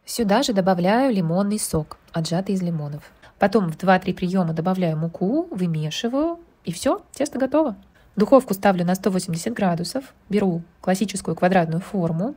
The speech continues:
можно сделать французскую рубашку для аккуратности, но я просто сбрызну форму маслом в спрей и проложу пергаментом.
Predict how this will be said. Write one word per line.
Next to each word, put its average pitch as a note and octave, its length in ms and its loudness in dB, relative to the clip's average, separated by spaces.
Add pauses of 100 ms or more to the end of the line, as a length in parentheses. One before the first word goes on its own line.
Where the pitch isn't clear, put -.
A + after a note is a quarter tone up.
можно F#3 220 -2
сделать E3+ 240 -2
французскую F#3+ 460 -2
рубашку E3 340 -4
для A3 140 0
аккуратности, A#3 560 -2
но G#3 80 -4
я A#3+ 100 4
просто G#3+ 320 -2
сбрызну F3+ 380 -2
форму E3 380 -2
маслом E3 340 -6
в - 20 -14
спрей E4 380 -2
и B3+ 160 -6
проложу F3+ 340 -4
пергаментом. F3+ 640 -8